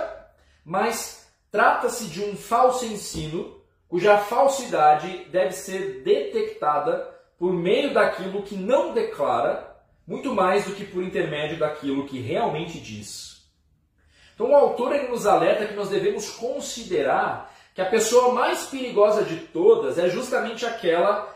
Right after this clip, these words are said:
que não enfatiza as coisas certas. Então, é aquele que não apresenta nada realmente ofensivo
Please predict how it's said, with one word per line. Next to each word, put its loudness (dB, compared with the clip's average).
que -6
não 0
enfatiza -6
as -8
coisas 0
certas. -6
Então, -2
é 2
aquele 0
que -8
não 0
apresenta 0
nada 2
realmente 2
ofensivo -6